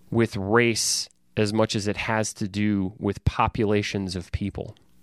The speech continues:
Identity problems, when considering race, as mentioned, are mostly socially imposed.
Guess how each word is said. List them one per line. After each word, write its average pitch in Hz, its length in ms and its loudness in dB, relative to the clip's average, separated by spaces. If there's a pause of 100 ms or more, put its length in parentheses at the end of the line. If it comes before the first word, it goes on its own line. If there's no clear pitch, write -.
(380)
Identity 160 400 6
problems, - 800 -4
when 104 300 0
considering 107 800 2
race, 107 640 4
as 98 260 0
mentioned, 98 560 -2 (480)
are 117 100 8
mostly 147 460 6
socially 135 720 4
imposed. 120 720 0